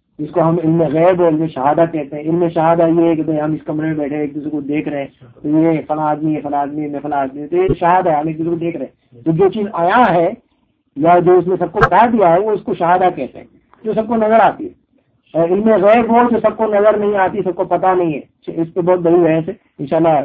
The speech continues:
next time इस पे बहस करेंगे। लेकिन यहाँ पर बोलने का मुराद ये है कि इल्म ज़ाती मतलब personal इल्म, किसी और का दिया हुआ नहीं, किसी का सिखाया हुआ नहीं, ये सिर्फ और सिर्फ अल्लाह के लिए।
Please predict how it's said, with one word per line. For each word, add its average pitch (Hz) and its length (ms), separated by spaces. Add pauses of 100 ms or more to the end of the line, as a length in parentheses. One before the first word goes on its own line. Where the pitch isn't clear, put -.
next 151 260
time 156 180
इस 135 60
पे 147 100
बहस 143 280
करेंगे। 160 300 (320)
लेकिन 269 480 (520)
यहाँ 160 300
पर 214 140
बोलने 190 320
का 180 160
मुराद 185 340
ये 175 140
है 160 160
कि 180 80 (160)
इल्म 220 300
ज़ाती 175 460
मतलब 170 360 (160)
personal 262 640
इल्म, 196 240 (720)
किसी 208 280
और 233 200
का 240 180
दिया 190 300
हुआ 233 280
नहीं, 135 320 (280)
किसी 190 240
का 226 160
सिखाया 208 500
हुआ 220 180
नहीं, 190 200 (600)
ये 190 240 (140)
सिर्फ - 280
और 190 120
सिर्फ 196 140
अल्लाह 156 180
के 147 80
लिए। 98 200